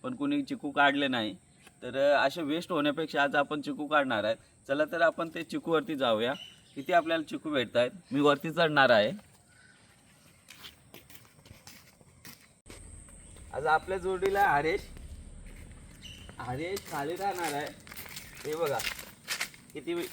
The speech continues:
छान चिकू आहेत, मोठे आहेत, पाखराने खाल्लेत, खाली पडलेत, इकडे पण एक पडलाय. पक्षी येतात पाठे पाठे. हरेश, मी वरती चढणार आहे,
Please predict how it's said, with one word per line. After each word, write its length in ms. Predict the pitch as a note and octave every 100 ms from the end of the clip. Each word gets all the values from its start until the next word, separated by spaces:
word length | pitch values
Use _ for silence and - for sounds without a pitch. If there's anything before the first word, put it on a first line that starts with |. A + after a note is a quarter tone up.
| - -
छान 260 | D3 E3+
चिकू 260 | F3 D#3 F3
आहेत, 140 | D#3
मोठे 300 | C#3+ C3+ D#3+
आहेत, 200 | D3+ C3+ - - - -
पाखराने 400 | C#3 C#3+ E3 E3
खाल्लेत, 340 | D3+ C#3 A#2+ C#3
खाली 240 | - A#2 C#3
पडलेत, 420 | D#3 C3+ A#2+ C#3+ - - -
इकडे 220 | E3 C#3+ D3+
पण 200 | D#3+ D#3
एक 160 | C#3+
पडलाय. 360 | C3+ A#2+ A#2 - - - - - - - - - - -
पक्षी 280 | C3+ - F3+
येतात 300 | D#3+ - B2+ - -
पाठे 240 | A#2+ A#2 C3+
पाठे. 340 | B2+ A2 C3 G#3+ - - - - - B2+
हरेश, 200 | D3 E3
मी 60 | F#3+
वरती 320 | F3+ D#3+ F3
चढणार 360 | G3 F#3+ E3+ C3
आहे, 420 | C#3 - -